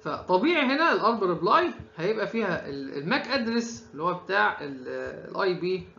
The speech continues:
آه، رقم كام؟ قال لك الاي بي بتاع اي بي تو، يعني الماك ادرس بتاعي هيكون موجود في رسالة الارب ريبلاي. فطبيعي برضو اللي السويتش هيبتدي ايه؟ يستغل نفس الكلام، هيبتدي يستغل الفرصة ويبتدي يتعلم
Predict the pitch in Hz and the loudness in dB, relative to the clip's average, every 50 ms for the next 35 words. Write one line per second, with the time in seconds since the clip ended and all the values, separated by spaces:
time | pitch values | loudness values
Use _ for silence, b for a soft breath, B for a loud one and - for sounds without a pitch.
0 | - 139 135 131 - - 175 170 - 165 156 - - 185 208 214 208 - B B | -14 -12 -12 -10 -8 -8 -6 -4 -4 -6 -6 -4 -2 0 0 0 -2 -4 B B
1 | B B B B B B - 185 202 175 180 - 175 185 180 165 165 185 190 170 | B B B B B B -4 -4 -4 -4 -2 -2 -2 -2 -2 0 0 -2 -2 -2
2 | 156 - - 180 185 175 147 147 165 170 175 185 214 - 277 294 269 180 - - | -4 -6 -4 -2 -2 -2 -2 0 -2 -2 0 -2 -4 -4 -4 -4 -4 -6 -8 -10
3 | - - 131 131 139 151 175 175 170 185 190 185 185 170 - 170 - 202 214 226 | -16 -14 -12 -10 -6 -6 -6 -6 -4 -6 -6 -6 -6 -8 -10 -4 0 0 0 0
4 | 262 269 - - 156 143 - - 208 214 202 175 151 139 170 208 208 208 - 147 | 0 -6 -8 -8 -10 -6 -4 -2 -2 0 0 -2 -2 2 2 2 2 2 -2 -8
5 | 131 - - 156 180 185 175 - 143 120 - 147 160 165 170 202 214 208 220 247 | -8 -8 -8 -6 -6 -6 -6 -8 -12 -8 -6 -6 -6 -4 -2 -2 -2 0 2 2
6 | 269 240 170 - - B B B B B B B B B B B - 185 180 196 | 2 2 2 -6 -12 B B B B B B B B B B B -2 4 4 4
7 | 214 277 370 392 349 269 294 320 330 277 311 311 277 226 190 165 - 175 185 233 | 4 4 2 0 0 2 2 2 2 0 -2 -2 0 -2 -2 -2 -2 -2 -2 -2
8 | 233 - - 190 160 156 - - 208 220 240 240 220 - - - - - - - | -2 -2 -2 -4 -4 -4 -4 -4 -4 -4 -4 -6 -6 -8 -12 -20 -20 -20 -20 -20
9 | - _ _ B B B B B B B B B B _ 170 165 170 185 202 214 | -20 _ _ B B B B B B B B B B _ -6 -2 2 2 4 2
10 | 208 - - - - 160 160 - 175 170 - - - - 226 233 277 240 180 147 | 2 0 -8 -8 -8 -8 -4 -4 -4 -4 -4 -4 -4 0 2 2 2 2 -2 -4
11 | 117 113 - - - _ - _ _ _ - 180 214 226 220 - 185 170 - 147 | -8 -10 -14 -20 -20 _ -20 _ _ _ -2 -2 -2 -2 -2 -6 -10 -8 -6 -4
12 | 156 196 262 302 269 202 165 143 - - 208 202 190 156 147 - - 151 156 185 | -2 -2 0 0 -2 -4 -6 -8 -6 -6 -6 -4 -4 -6 -6 -8 -10 -8 -2 -2
13 | 190 175 170 - 202 240 240 233 285 285 294 294 285 - - - 226 294 294 226 | -2 -2 -2 -2 -2 -2 -2 0 0 0 0 0 -4 -10 -8 -6 -4 -2 -2 -4
14 | - 254 262 240 247 220 - - 160 190 240 254 240 220 226 226 208 180 | -4 -6 -6 -2 -2 -2 0 0 2 2 2 0 0 -2 -2 -2 -2 -4